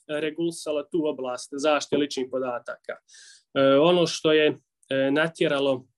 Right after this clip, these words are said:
e, evropske parlamentarce da donesu jedan, jednu, jednu ovakvu uredbu koja će se primjenjivati, znači, izravno na cijeloj teritoriji Evropske unije, e, jeste u stvari potreba harmonizacije, e,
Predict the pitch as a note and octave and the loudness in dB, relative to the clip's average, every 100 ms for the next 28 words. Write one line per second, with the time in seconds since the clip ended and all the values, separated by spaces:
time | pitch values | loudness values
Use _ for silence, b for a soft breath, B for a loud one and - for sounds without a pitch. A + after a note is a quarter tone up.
0 | _ D3 B2+ B2+ B2+ B2+ C3 D#3 D3+ C3+ | _ -12 -8 -4 -2 -2 0 0 0 -4
1 | C3+ C3 C3+ C#3 C3+ D3 D3+ D#3 D3+ C#3+ | -8 -6 -4 -4 -2 0 0 -2 -4 -4
2 | C#3 D3 E3 - D#3 E3 C#3+ D#3+ E3+ D3+ | -2 -2 -2 -2 -4 -4 -4 -4 -2 -4
3 | C3 D#3+ E3+ D3 D#3 E3 - C#3 E3 F#3 | -4 -4 -4 -2 -4 -4 -8 -4 0 -2
4 | F3 E3+ - _ _ _ _ D#3 D3+ D#3+ | -2 -10 -12 _ _ _ _ -4 -2 -4
5 | D3+ D#3+ - D#3 D#3+ E3+ F#3 E3+ - D#3+ | -8 -8 -6 -4 0 -2 -2 -4 -8 -10
6 | D#3+ - G#3+ F#3+ D3+ C#3+ D3+ - G#3 E3 | -10 -4 -2 0 0 0 -2 -4 -2 -2
7 | C#3+ D3+ D3 - F3+ E3 D3+ D#3+ E3 D3 | -2 -6 -6 -8 -4 -4 -4 -4 -4 -6
8 | - - D3+ D#3 F#3 F#3+ F#3 E3 _ _ | -8 -12 -4 -2 2 2 2 -2 _ _
9 | _ - D3+ F3+ E3+ E3 - F3+ F3+ E3+ | _ -6 -2 -2 -6 -12 -10 -6 -6 -4
10 | F#3+ F#3+ D#3+ D3+ D3 - D#3 D#3 D#3 D3+ | -4 -2 -4 -2 -4 -6 -4 -2 -2 -2
11 | D#3 E3+ F#3+ - F#3 E3+ | -4 -4 -6 -8 -6 -4